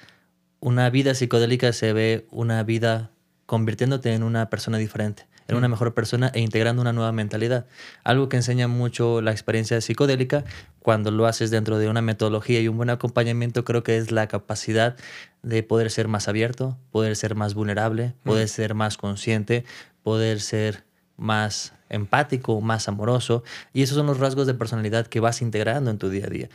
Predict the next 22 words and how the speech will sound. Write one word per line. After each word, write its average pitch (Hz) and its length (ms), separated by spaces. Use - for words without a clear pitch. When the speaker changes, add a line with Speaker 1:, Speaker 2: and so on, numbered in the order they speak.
Speaker 1:
que 113 100
vas 117 140
integrando 117 360
en 113 80
tu 113 140
vida. 120 400
Y 117 80
como 113 220
decía 113 200
el 120 100
doctor 113 300
Joey 117 200
Dispenza, 123 540
tu 117 220
realidad 113 640
es 127 360
un 131 160
reflejo 127 380
de 120 120
tu 110 160
personalidad. 107 560
Entonces, 117 760